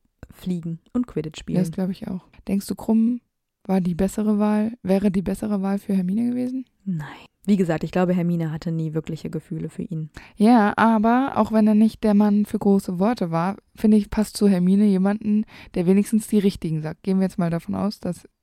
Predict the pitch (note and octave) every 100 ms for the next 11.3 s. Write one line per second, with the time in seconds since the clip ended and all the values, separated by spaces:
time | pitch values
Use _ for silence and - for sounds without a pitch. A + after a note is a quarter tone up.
0 | _ - G3 F#3+ F#3 F3 F#3 - D#3 D3+
1 | F2+ - F#3 G3+ - - - _ - G3+
2 | - - - - - F#3 - F#3 F3+ G#3
3 | A3 A3 G#3+ G#3 G#3+ - E3+ E3 F3 A3
4 | B3 F3 A3+ A#3 B3 - A3 G#3 F#3+ F3
5 | F#3 - G3 - A3 G#3+ A#3+ G3+ F3 E3+
6 | E3 - E3 - - F3 F#3 G#3 A#3+ -
7 | _ - - F3 - E3+ - - A#3 A3
8 | - F#3+ F#3+ F#3+ G#3 G#3 A3 - - -
9 | - F3 - - F3 F#3+ - - E3+ E3+
10 | D#3+ D#3+ F3 - A3+ C#4 - - F#3 -
11 | E3+ D#3+